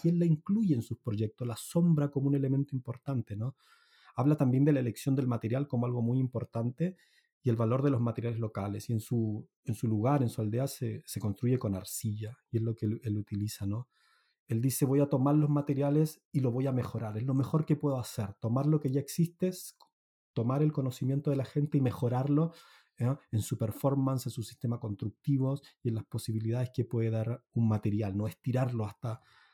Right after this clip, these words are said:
eh, con, con un conocimiento técnico, ¿no?". Eh, dice que ahí hay mucha innovación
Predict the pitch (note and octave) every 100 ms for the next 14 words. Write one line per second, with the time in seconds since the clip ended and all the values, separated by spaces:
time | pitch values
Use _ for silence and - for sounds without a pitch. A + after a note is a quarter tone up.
0 | _ - G#2 A2 G#2 G#2+ A#2 A#2+ B2 A2+
1 | - A#2 A#2 A2+ - G#2+ G#2 G2+ A2 B2
2 | _ _ A2 A#2+ D#3 _ _ _ _ _
3 | _ _ _ _ _ _ _ B2 A#2 G#2+
4 | G2+ G#2 G2+ - _ - C3+ D#3+ D3 C3
5 | C3 C3 C3 C3+ A#2 G#2+ G#2+ - D3+ C#3
6 | D3+